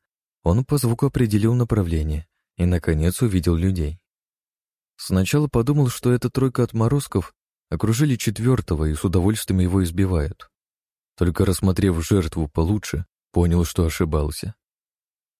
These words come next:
Это был классический зомби, как их изображают в фильмах, комиксах и прочих продуктах современной культуры.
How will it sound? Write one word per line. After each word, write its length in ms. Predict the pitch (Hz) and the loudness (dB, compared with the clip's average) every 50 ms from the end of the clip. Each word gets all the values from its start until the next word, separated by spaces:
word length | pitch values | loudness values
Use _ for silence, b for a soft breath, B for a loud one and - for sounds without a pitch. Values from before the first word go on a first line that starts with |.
| _ | _
Это 240 | - 82 80 - 95 | -4 -2 0 0 0
был 200 | 87 107 123 135 | 2 2 0 0
классический 680 | - - 120 107 - 120 113 - - 110 - - - 107 | 0 0 0 0 0 -2 -4 -2 -4 -6 -4 -2 -2 -2
зомби, 460 | 98 98 101 92 82 78 71 - 110 | 0 2 0 0 0 0 -4 -6 -10
как 260 | - - 92 - - | -4 -4 -4 -2 0
их 160 | 90 82 - | -2 -2 -2
изображают 680 | 92 85 82 92 82 - 90 90 80 90 92 87 78 | -4 -2 0 0 0 2 0 0 2 2 2 2 2
в 80 | 80 - | -2 -2
фильмах, 420 | - 101 95 92 90 85 80 - | 0 2 2 2 2 0 -2 -4
комиксах 580 | _ - 95 90 90 87 - - - 82 80 - | _ 0 2 2 2 0 -2 -2 -4 -4 -2 -2
и 80 | 85 80 | -4 -2
прочих 380 | - 95 95 87 - 87 - | 0 0 0 0 -2 -8 -4
продуктах 520 | _ 95 90 87 80 90 - - 95 87 - | _ 0 0 2 0 -2 0 0 -2 -2 0
современной 520 | - 95 82 90 92 90 90 85 85 85 | -2 -2 0 2 2 2 2 2 0 0
культуры. 540 | - - 87 78 - 92 82 80 - 78 | 0 -2 -4 -2 0 0 0 0 -2 -4